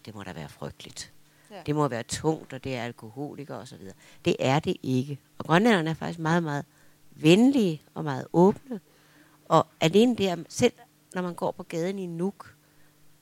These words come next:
Speaker 1: så ser de en. Nå, jamen, om ikke andet, så løfter de der øjenbrynene for at vise, de har set en, ikke?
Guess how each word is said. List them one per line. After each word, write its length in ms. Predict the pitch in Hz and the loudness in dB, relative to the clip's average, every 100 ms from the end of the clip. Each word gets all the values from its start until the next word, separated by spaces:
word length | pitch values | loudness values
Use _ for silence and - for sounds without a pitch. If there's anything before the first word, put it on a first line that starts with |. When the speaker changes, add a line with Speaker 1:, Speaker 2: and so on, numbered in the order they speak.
| _ _ - | _ _ -12
Speaker 1:
så 160 | - 226 | -6 -4
ser 340 | - 220 - | -2 -2 -2
de 120 | - | -6
en. 420 | 208 139 120 139 147 _ _ _ _ _ _ | -10 -10 -12 -16 -20 _ _ _ _ _ _
Nå, 60 | - | -12
jamen, 240 | 185 269 - | -6 -6 -4
om 120 | 160 | 2
ikke 140 | 233 165 | 2 2
andet, 160 | 170 | 0
så 120 | 196 175 | -4 -2
løfter 360 | 185 196 - | 2 2 2
de 100 | 160 | -6
der 140 | 127 95 | -6 0
øjenbrynene 540 | 147 240 160 135 120 | 2 2 -2 -6 -6
for 120 | 127 | -8
at 80 | 123 | -8
vise, 200 | 160 190 | -6 -10
de 80 | - | -12
har 80 | 110 | -12
set 280 | - 151 - | -10 -10 -12
en, 240 | 123 - | -20 -16
ikke? 120 | 180 | -16